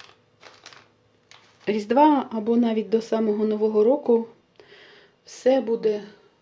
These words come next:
навколо цих свят, все рукоділля.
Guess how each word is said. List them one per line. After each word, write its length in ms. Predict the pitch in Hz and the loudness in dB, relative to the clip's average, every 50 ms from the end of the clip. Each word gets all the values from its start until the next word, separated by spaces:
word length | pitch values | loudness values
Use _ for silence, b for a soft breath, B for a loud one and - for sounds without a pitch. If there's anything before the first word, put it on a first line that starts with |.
| _ _ - | _ _ -10
навколо 640 | 226 214 202 208 202 202 - 240 233 214 202 202 202 196 196 - | -8 -6 -6 -6 -6 -4 0 0 2 2 0 -2 -4 -8 -12 -10
цих 220 | - 202 196 - | -8 -8 -8 -8
свят, 500 | - - - 220 269 294 311 302 - - - - b b b b b b b b b b b b b b b b _ _ _ _ _ - | -10 -4 -2 0 2 2 0 -2 -6 -14 -20 -20 b b b b b b b b b b b b b b b b _ _ _ _ _ -12
все 200 | - - 247 226 | -2 0 2 2
рукоділля. 600 | 233 226 233 226 - 202 196 180 180 175 175 | 2 2 0 -2 -2 -2 -4 -4 -4 -4 -4